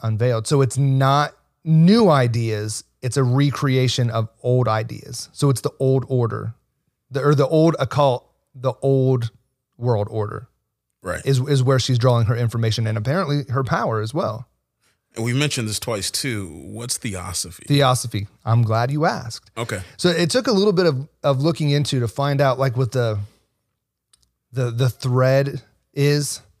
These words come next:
Speaker 1: like, what, where does this come out of, and how does she balance, like, relation to other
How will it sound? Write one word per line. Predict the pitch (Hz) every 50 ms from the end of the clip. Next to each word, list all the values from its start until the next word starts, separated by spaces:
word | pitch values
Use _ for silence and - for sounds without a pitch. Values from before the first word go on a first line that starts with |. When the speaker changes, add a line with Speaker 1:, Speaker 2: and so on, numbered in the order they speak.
| _ _ _ _ _ _
Speaker 1:
like, | - 127 120
what, | 143 143 120 127 - - _ _ _ _ _ _ _ _ _ _ _ _
where | - 135 151 147
does | 151 135
this | 151 143 - - - - 165 143 - _ _ _
come | - - 156 147
out | 143 139 143 143
of, | 135 127
and | 127 117
how | 127 135 131
does | 131 120
she | - 143
balance, | 127 117 127 123 127 131 127 127 123 - - -
like, | 123 123 113 117 - _ _ _ _ _ _ _ _ _
relation | 135 139 139 127 127 123 - - 131
to | 127 117
other | 123 123 123 123 123